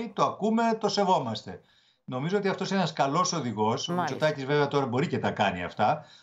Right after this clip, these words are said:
Speaker 1: Ο Γιώργος Παπανδρέου για τους δικούς του λόγους τότε δεν μπόρεσε να το κάνει δυστυχώς με τον Κώστα Σιμίτη.
Speaker 2: Καλά,
Speaker 1: Για τον
Speaker 2: τώρα
Speaker 1: οποίο
Speaker 2: βέβαια
Speaker 1: για
Speaker 2: άλλες πολιτικές συνθήκες, άλλες πολιτικές εποχές και μην ξεχνάμε ότι ο Κυριάκος Μητσοτάκης έχει και την πολυτέλεια να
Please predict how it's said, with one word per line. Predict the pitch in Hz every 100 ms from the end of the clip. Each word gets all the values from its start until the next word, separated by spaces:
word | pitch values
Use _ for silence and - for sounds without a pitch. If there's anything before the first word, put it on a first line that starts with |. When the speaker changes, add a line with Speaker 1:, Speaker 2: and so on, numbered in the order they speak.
| _
Speaker 1:
Ο | 123
Γιώργος | 120 143 139
Παπανδρέου | 139 135 123 139 143 135 123 117 _ _ _ 143
για | 123 123
τους | 117 110
δικούς | 117 143 -
του |
λόγους | 117 120 110 98
τότε | - 120 117
δεν | 98 151
μπόρεσε | 131 127 101 107
να |
το | 98 98
κάνει | 110 101 98
δυστυχώς | 98 - 98 110
με | 98
τον | 98
Κώστα | 90 104 -
Σιμίτη. | - - 90 - 143 147 - - - -
Speaker 2:
Καλά, | 165 156
Speaker 1:
Για | 131
τον | 139
Speaker 2:
τώρα | 165
Speaker 1:
οποίο | 180 185
Speaker 2:
βέβαια | 156
Speaker 1:
για | 156 139 143 170
Speaker 2:
άλλες | 180 185
πολιτικές | - 170 160 165 185
συνθήκες, | 165 170 185 185
άλλες | 190 185
πολιτικές | 175 165 156 185 170
εποχές | 160 156 - 208
και | -
μην | 202 185
ξεχνάμε | 175 160 185 208
ότι | 202 190
ο | 175 175
Κυριάκος | 160 175 185 175
Μητσοτάκης | 175 160 160 190 196 -
έχει | 196
και | - 180
την |
πολυτέλεια | 156 151 - 170 196 202
να | 190 175 156